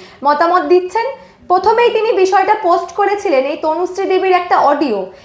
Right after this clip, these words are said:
এবং তার সঙ্গে তিনি ঠিক কী লিখেছেন স্ক্রিনে আপনাদের দেখাবো,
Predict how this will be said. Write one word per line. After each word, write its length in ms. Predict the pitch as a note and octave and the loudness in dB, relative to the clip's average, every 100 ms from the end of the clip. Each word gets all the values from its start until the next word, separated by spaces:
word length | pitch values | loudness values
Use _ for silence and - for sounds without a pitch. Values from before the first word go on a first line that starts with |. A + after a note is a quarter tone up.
| - | -8
এবং 240 | E4 F#4 F#4 | -2 0 2
তার 160 | D#4+ | 0
সঙ্গে 360 | - G#4 G4+ G#4 | 0 -2 -2 -2
তিনি 200 | G#4 G4+ | -4 -4
ঠিক 240 | G#4 G4+ | -2 -4
কী 120 | F#4 F#4+ | 0 0
লিখেছেন 420 | G4 F#4+ F4+ F4 | 0 -2 -4 -6
স্ক্রিনে 280 | E4+ D4+ D4+ | -6 -2 0
আপনাদের 360 | D4 D4+ D#4+ | 0 -2 -2
দেখাবো, 500 | B3 A#3 A3+ A3 - | 0 0 -2 -6 -8